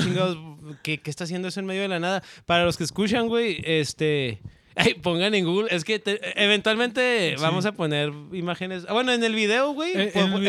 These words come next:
Speaker 3: video,
Speaker 1: el,
Speaker 3: o, o
Speaker 1: en el
Speaker 3: pod-,
Speaker 1: video editamos y
Speaker 3: Simón,
Speaker 1: ponemos las
Speaker 3: po-,
Speaker 1: imágenes,
Speaker 3: podemos
Speaker 1: güey.
Speaker 3: cambiar
Speaker 1: En el
Speaker 3: de
Speaker 1: video,
Speaker 3: la
Speaker 1: güey.
Speaker 3: toma de nosotros a la toma de una computadora.
Speaker 1: De, sí, güey.
Speaker 3: Mm,
Speaker 1: O sea,
Speaker 3: ok.
Speaker 1: en el video igual se ve, pero es una tienda que se llama Prada, güey, y está en
Speaker 3: Simón.
Speaker 1: medio de, del desierto, güey, donde no hay
Speaker 3: Y,
Speaker 1: nada, güey.
Speaker 3: y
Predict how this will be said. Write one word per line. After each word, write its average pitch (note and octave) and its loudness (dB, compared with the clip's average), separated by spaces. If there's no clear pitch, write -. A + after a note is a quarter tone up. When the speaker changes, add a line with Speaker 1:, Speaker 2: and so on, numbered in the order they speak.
Speaker 3:
video, A3 4
Speaker 1:
el, F3+ 0
Speaker 3:
o, D#3+ -2
o F#3 2
Speaker 1:
en F#3 2
el F#3 4
Speaker 3:
pod-, F3+ 2
Speaker 1:
video G3 4
editamos A3 0
y G3+ 0
Speaker 3:
Simón, G#3 0
Speaker 1:
ponemos F#3 0
las G#3 -2
Speaker 3:
po-, G3 -2
Speaker 1:
imágenes, F3+ 0
Speaker 3:
podemos E3 2
Speaker 1:
güey. - -12
Speaker 3:
cambiar D3+ -2
Speaker 1:
En C#3+ -10
el D#3 -2
Speaker 3:
de F3 0
Speaker 1:
video, D3+ 0
Speaker 3:
la - 2
Speaker 1:
güey. D3 -2
Speaker 3:
toma C#3+ -2
de E3 -2
nosotros E3 -8
a F#3+ -4
la C#3 -4
toma C3 -8
de C#3 -4
una B2+ -4
computadora. B2 -10
Speaker 1:
De, D#3+ 0
sí, G3 0
güey. E3+ -2
Speaker 3:
Mm, A#2+ -10
Speaker 1:
O D3+ 0
sea, D#3 0
Speaker 3:
ok. D3 0
Speaker 1:
en D3 -2
el D#3 -2
video D#3 0
igual F#3+ -2
se - -6
ve, F#3+ -2
pero E3+ 0
es - -6
una E3 -2
tienda F#3 -4
que F3+ -8
se D3 -8
llama C#3+ -6
Prada, D3 -4
güey, G3 -4
y - -4
está D#3+ -6
en D3 0
Speaker 3:
Simón. B2+ 2
Speaker 1:
medio F3+ -2
de, F3 -4
del D3 -4
desierto, F#3+ 0
güey, E4+ 0
donde A#3 2
no G3 4
hay G#3 4
Speaker 3:
Y, - 2
Speaker 1:
nada, A#3+ 0
güey. C4+ -6
Speaker 3:
y D#3 0